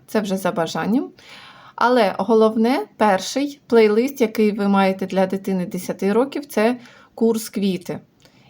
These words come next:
І ось цей курс «Дерева». Тут ви можете знайти усю інформацію. Я там не розказую, але показую на дошці і малюю маркером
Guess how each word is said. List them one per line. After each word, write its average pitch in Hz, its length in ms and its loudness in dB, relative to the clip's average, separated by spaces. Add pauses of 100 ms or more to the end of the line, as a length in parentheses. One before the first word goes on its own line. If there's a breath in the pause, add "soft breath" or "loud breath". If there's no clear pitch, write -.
(140 soft breath)
І 262 300 2 (120)
ось 233 320 2
цей 226 240 2
курс 220 500 -2
«Дерева». 185 600 0 (360)
Тут 302 400 -2
ви 202 240 2
можете 202 460 0
знайти 240 680 -2 (260 loud breath)
усю 226 560 0
інформацію. 185 840 -6
Я 214 280 2
там 202 320 0
не 214 180 2
розказую, 190 880 -2
але 214 300 0
показую 262 800 0
на 208 560 2 (340 loud breath)
дошці 247 800 2
і 226 160 4
малюю 208 520 4
маркером 196 760 -2